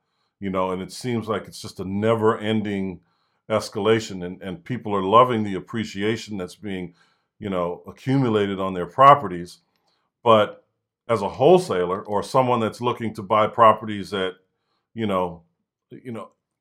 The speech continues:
you know, we're in Georgia, so we get deals that are a little bit different than you get in New York or New Jersey or Miami or, or all over California for that matter.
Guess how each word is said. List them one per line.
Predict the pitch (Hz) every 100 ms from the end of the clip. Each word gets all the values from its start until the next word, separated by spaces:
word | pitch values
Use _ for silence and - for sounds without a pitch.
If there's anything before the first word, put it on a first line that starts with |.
| -
you | 131
know, | 110
we're | 123 175
in | 151
Georgia, | 107 104 104 92 101
so | - 107
we | 95 127 143
get | 120 131 107
deals | 117 113 107
that | 110 104
are | 101
a |
little | 110 113
bit | 104 98 85
different | 110 113 95
than | 101 95
you | 98
get | 95 101 98
in | 95 87 - _ _ -
New | 110
York | 104 98 90 98
or |
New | 92 107
Jersey | 90 95 95 87 92 87
or | 85
Miami | 85 95 98 98 95 95 90
or, | 90 87 90 -
or | 85 82 80 _ -
all | 98 98
over | 95 92 87
California | 104 95 85 104 104 87
for | 85
that | 87 98 85
matter. | 82 80